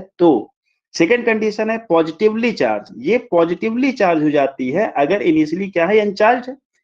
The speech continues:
इसका क्या मतलब हुआ कि अगर ये अनचार्ज है और जैसे इस पर यूवी रेज आई, electron निकल गया। अगर electron निकल गया मतलब negative charge निकल गया,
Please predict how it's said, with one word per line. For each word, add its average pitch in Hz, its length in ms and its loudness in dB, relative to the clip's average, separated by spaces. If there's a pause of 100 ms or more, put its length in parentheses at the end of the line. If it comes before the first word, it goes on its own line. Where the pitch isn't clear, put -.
इसका 202 240 2
क्या 240 140 2
मतलब 202 340 -2
हुआ 143 180 -4 (340)
कि - 80 -6
अगर 175 360 2
ये 226 160 -2
अनचार्ज 165 720 2
है 233 160 0
और 240 100 0
जैसे 160 360 0
इस 208 120 -6
पर 196 180 -2
यूवी 165 380 4
रेज 165 240 4
आई, 170 160 2
electron 147 400 0
निकल 254 240 0
गया। 233 220 -6 (320)
अगर 160 220 2
electron 180 460 0
निकल 190 280 0
गया 147 240 0
मतलब 165 260 -2
negative 180 360 -4
charge 190 260 0
निकल 254 240 0
गया, 208 220 0